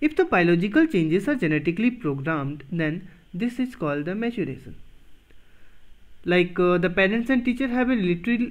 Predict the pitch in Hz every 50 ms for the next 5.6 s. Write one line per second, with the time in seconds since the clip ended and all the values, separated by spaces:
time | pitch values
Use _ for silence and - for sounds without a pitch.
0 | - 208 208 214 208 208 214 - 214 226 226 226 220 220 208 190 185 190 190 190
1 | 175 160 160 - - 190 185 185 185 202 202 196 - 151 147 147 147 156 170 170
2 | 175 170 160 170 175 170 170 - 254 285 302 - - 160 156 - - 180 175 185
3 | 170 160 170 160 160 - 156 147 143 139 139 170 170 170 170 165 151 151 147 135
4 | - - - - 170 170 175 214 226 220 196 214 214 214 196 - 170 151 156 156
5 | 170 190 220 285 277 - 175 147 143 - - -